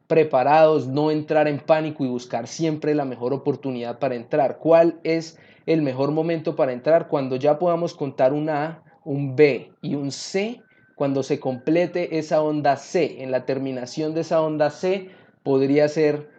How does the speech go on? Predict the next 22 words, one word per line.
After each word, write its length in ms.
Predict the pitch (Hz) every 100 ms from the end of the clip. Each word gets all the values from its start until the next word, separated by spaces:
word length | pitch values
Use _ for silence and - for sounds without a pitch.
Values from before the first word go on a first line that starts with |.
| _
una 220 | - 147 147
buena 300 | 147 143 139
opción 380 | 139 156 143
para 240 | 127 131 131
comprar. 560 | 120 107 139 139 127
Eso 140 | 120 143
estaría 340 | 147 127 135
entre 240 | 147 151 147
el 80 |
sesenta 480 | 135 139 135 127 123
y 100 | 127
uno 180 | 147 156
punto 300 | 165 156 139
ocho 240 | 127 -
por 160 | - 120
ciento 340 | - 147 147
y 40 | 156
el 140 | 143
setenta 500 | 143 123 127 123 113
y 80 | 117
ocho 240 | 120 143
seis, 560 | 135 175 175 185 - -